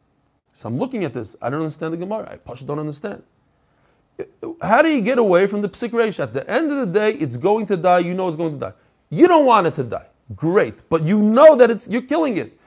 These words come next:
So who cares that you don't want it? So I find this beautiful Rashi here on the side. If you have the newer Gemaras, it's called Likutei Rashi. He brings a Rashi here from Masechta Sukkah.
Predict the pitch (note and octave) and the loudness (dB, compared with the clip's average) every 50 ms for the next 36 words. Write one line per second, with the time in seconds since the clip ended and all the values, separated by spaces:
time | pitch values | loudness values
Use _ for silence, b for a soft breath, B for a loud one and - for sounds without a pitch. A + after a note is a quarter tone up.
0 | b b b b - A3+ A3 C4+ C#4+ A3+ - D4 D4+ D4 A3+ A#3 G#3 G3+ A3 B3+ | b b b b 4 6 6 6 4 2 2 0 2 2 2 0 0 0 2 4
1 | B3 A#3 A#3 A3+ A3+ B3 C4+ C4+ B3 - - - _ _ _ _ _ b b b | 4 4 4 4 0 0 0 0 -2 -6 -12 -16 _ _ _ _ _ b b b
2 | b b b b b b b - C#3+ C#3 C3+ - - B3+ D4 D4+ B3+ A3 D#3+ B2+ | b b b b b b b -6 -6 -6 -2 2 2 4 4 4 0 0 -2 -2
3 | A2+ F#3 C4+ D4 B3+ G3+ G#3+ F3+ D#3+ E3 G3 G#3+ G#3 G3+ - C#3+ C3 A#2+ B2 G#2+ | 0 0 0 0 0 0 0 0 2 4 4 4 4 2 0 -6 -6 -4 -4 -4
4 | G2+ G#2+ A#2 - C3+ D3 D3+ D#3+ - - F3+ C#3 A#2 G#2+ G#2 G2+ - C#3 D3 E3+ | -4 -4 -6 -6 -6 -4 -4 -2 -2 2 2 2 2 0 -2 -6 -6 -6 -4 -2
5 | G#3+ A#3 A3 F#3 E3 - _ _ _ _ _ _ _ _ _ _ _ _ - C3 | -2 -2 -2 -4 -6 -12 _ _ _ _ _ _ _ _ _ _ _ _ -2 -2
6 | F3+ A#3 B3+ A3 F#3 D#3 C#3+ D3+ D#3 F#3 G3+ F3+ C#3 A#2 - - A2+ - - - | 0 2 4 4 4 4 2 2 4 4 4 4 2 0 -4 -8 -12 -10 -6 -4
7 | G3 F3 D3 C#3 C3+ - A#3+ F#3 F#3 D#3+ D3 D#3+ F3 F3+ F3+ E3 - C#3+ C3 B2+ | -4 -2 -4 -6 -8 -8 -8 -2 -2 0 0 2 2 0 0 -2 -6 -8 -8 -6
8 | A3+ A#3+ G3 G3 D#3+ D#3 F#3+ A3 A3 G3 - E3+ D#3+ D#3 D3 D3 D3+ C#3+ b b | -6 -4 -4 -4 -2 -2 -2 -2 -2 -4 -4 -4 -4 -2 -2 -2 -4 -4 b b
9 | b b b b b - - F3+ E3+ D3+ - - G#3 - - E3 - - B3 A3+ | b b b b b -4 -2 -2 0 0 0 -2 -2 -2 -4 -6 -4 -2 -2 -2
10 | - - - | -4 -6 -14